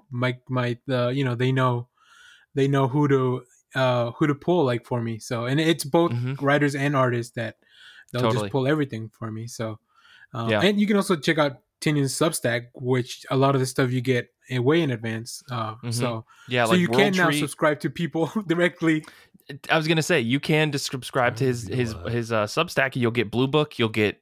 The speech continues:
Speaker 2: World Tree, you'll get Christopher Chance, you'll get, what else is he? He's, I
Speaker 1: Uh,
Speaker 2: think
Speaker 1: The
Speaker 2: those are the three
Speaker 1: Closet.
Speaker 2: major. Yeah, The Closet. You'll
Speaker 1: The
Speaker 2: get all
Speaker 1: Closet
Speaker 2: that
Speaker 1: came
Speaker 2: stuff.
Speaker 1: out through there. Yeah.
Speaker 2: Yeah, through,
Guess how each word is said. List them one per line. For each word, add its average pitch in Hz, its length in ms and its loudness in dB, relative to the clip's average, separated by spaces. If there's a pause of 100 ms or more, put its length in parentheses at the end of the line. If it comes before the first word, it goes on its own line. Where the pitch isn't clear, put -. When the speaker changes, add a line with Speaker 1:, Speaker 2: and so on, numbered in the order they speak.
Speaker 2:
World 131 300 2
Tree, 139 300 2
you'll 117 240 2
get 104 260 -2
Christopher - 400 -4
Chance, 127 580 -4 (360)
you'll 117 180 2
get, 113 560 0 (880)
what 120 100 -6
else 117 180 -4
is 107 100 -14
he? 107 60 -10
He's, 165 180 -2
I - 100 -2
Speaker 1:
Uh, 135 40 2
Speaker 2:
think 156 120 4
Speaker 1:
The - 40 0
Speaker 2:
those 147 120 6
are 135 140 6
the 143 80 4
three 156 100 6
Speaker 1:
Closet. 127 80 8
Speaker 2:
major. 123 260 4 (440)
Yeah, 147 180 4
The 113 120 -2
Closet. 127 400 2
You'll 131 100 2
Speaker 1:
The 131 40 2
Speaker 2:
get 131 100 4
all 120 80 6
Speaker 1:
Closet 135 180 6
Speaker 2:
that 117 100 2
Speaker 1:
came 147 80 2
Speaker 2:
stuff. 135 120 4
Speaker 1:
out 110 80 4
through 139 120 2
there. 135 280 0 (260)
Yeah. 120 200 -4
Speaker 2:
Yeah, 123 200 4
through, 123 280 0